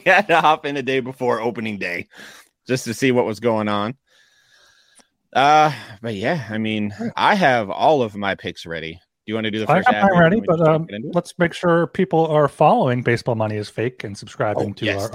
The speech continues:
Speaker 1: that too.
Speaker 2: podcast feed on Apple and Spotify, or wherever you listen to your podcast there.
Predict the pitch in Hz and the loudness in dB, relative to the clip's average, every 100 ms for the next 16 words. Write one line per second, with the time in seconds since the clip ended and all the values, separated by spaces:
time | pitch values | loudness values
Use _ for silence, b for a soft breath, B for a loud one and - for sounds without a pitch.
0 | 104 - 107 - 104 - 156 240 196 107 | -4 0 0 0 -2 0 2 2 2 0
1 | 107 117 120 131 123 104 101 - 147 147 | 0 0 2 2 0 -2 -6 2 2 4
2 | 156 139 135 131 - b b b b 285 | 4 4 4 2 -4 b b b b 2
3 | 175 127 113 113 107 147 135 - 127 - | 2 0 -4 -8 -2 0 0 -2 -4 -2
4 | 135 123 123 | 0 2 2